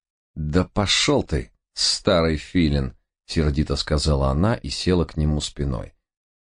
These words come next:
Ансел, похоже, расстроился. «Какая жалость», пробормотал он и, перехватив мой взгляд, спросил:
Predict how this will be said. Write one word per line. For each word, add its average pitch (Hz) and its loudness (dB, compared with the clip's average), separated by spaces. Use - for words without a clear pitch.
Ансел, 107 2
похоже, 85 0
расстроился. 76 -2
«Какая 78 0
жалость», 73 -2
пробормотал 73 0
он 98 2
и, 76 0
перехватив 71 -4
мой 73 2
взгляд, 71 0
спросил: - -6